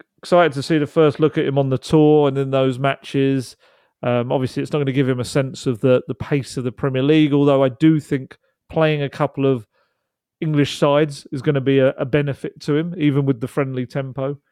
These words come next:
Um, and yeah, yeah, I think he'll, especially having such good English skills as well, I think he's gonna settle in well. Honestly, if everyone, anyone hasn't seen his interview, it's a really good interview, Vicario's. You get a real sense of the man as well, um,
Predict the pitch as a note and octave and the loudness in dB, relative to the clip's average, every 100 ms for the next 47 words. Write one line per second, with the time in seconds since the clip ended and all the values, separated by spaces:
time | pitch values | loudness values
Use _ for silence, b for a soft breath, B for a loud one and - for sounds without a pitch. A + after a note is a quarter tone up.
0 | _ _ _ B2 B2 B2 B2 B2 B2 B2 | _ _ _ -6 -4 -4 -4 -8 -12 -12
1 | B2 A#2+ C#3+ _ _ - G3+ B3+ B2 G3 | -14 -16 _ _ _ -10 -8 -6 -8 -10
2 | G3 F#3+ D3+ A#2 D3+ C3+ D3 C#3+ C#3+ D#3+ | -10 -2 0 0 0 2 4 4 2 2
3 | E3+ D#3 D3 - D#3+ D#3+ D#3 - _ - | 0 0 -2 -2 -2 0 -2 -8 _ -8
4 | - D3 C#3 D#3+ D#3 D3 C#3 - D3 C#3 | -4 -4 2 2 2 0 -2 -2 0 0
5 | B2+ A#2+ C#3 C3 C3 C3 C3+ B2+ C3 B2+ | -2 2 4 4 4 0 -2 -6 -6 -6
6 | - C3+ - B2+ B2 B2 b b G#3 E3+ | -4 -4 -4 -4 0 0 b b -2 -2
7 | D#3 D3 - A3 A#3 A3+ A3 A3 G3 F#3+ | 0 -2 -2 -4 -4 -4 -2 -2 -2 -4
8 | E3 E3+ - F3+ E3+ D3+ D3 D#3 C#3+ - | -6 -10 -8 -6 -4 -4 -4 -4 -6 -8
9 | A2 A2 A#2+ - - C3 B2 C3 C3+ C3+ | -10 -10 -12 -10 -6 -4 -2 0 2 2
10 | B2+ B2 C3 A#2+ B2 A2+ A2+ A2+ G#2+ A2 | 0 0 0 0 -4 -8 -10 -8 -8 -8
11 | B2 A#2+ B2 B2 - _ _ _ - C#3 | -6 -4 -4 -6 -10 _ _ _ -6 0
12 | D#3+ C#3+ D3 D#3+ C#3 - D3 C3+ - B2 | 2 2 4 4 2 0 -2 -2 -8 -6
13 | C3+ C3 B2 A#2 A2 B2+ A#2+ A2 D3 - | -4 -2 -2 -6 -4 -2 0 -2 -8 -8
14 | A#2 A2+ A2+ A2+ | -6 -4 -6 -10